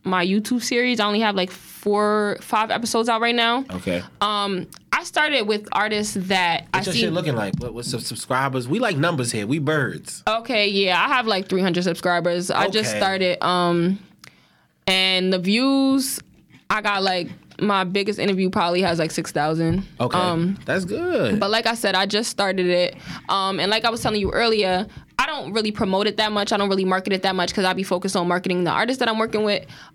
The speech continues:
Speaker 1: Um, but I'm definitely gonna get into, you know, promoting that more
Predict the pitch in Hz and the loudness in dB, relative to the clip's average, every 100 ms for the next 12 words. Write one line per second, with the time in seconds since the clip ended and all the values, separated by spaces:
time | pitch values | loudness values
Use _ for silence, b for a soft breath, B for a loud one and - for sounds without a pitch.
0 | - 190 185 180 170 170 208 190 196 196 | -2 0 2 2 0 -4 -2 0 0 -2
1 | 208 214 196 185 190 185 180 185 185 190 | 0 -2 0 0 2 0 0 0 0 2
2 | 185 170 165 202 185 180 165 160 123 185 | 0 0 -2 -2 0 0 0 0 0 0
3 | 175 165 | 2 2